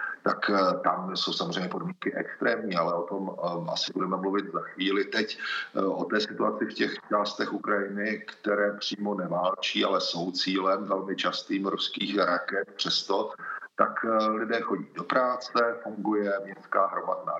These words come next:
doprava, konkrétně tady v Dnipru jezdí všechno. Ovšem, když třeba teď bylo to špatné období, pokud jde o, o elektřinu, tak, eh, nejezdil třeba elektrický městský transport, eh, to znamená, že nejezdily tramvaje, trolejbusy,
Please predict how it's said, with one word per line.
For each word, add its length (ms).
doprava, 500
konkrétně 720
tady 240
v 60
Dnipru 460
jezdí 400
všechno. 720
Ovšem, 420
když 200
třeba 340
teď 240
bylo 180
to 100
špatné 400
období, 480
pokud 300
jde 120
o, 120
o 400
elektřinu, 640
tak, 260
eh, 280
nejezdil 480
třeba 340
elektrický 920
městský 500
transport, 840
eh, 240
to 80
znamená, 440
že 260
nejezdily 460
tramvaje, 580
trolejbusy, 920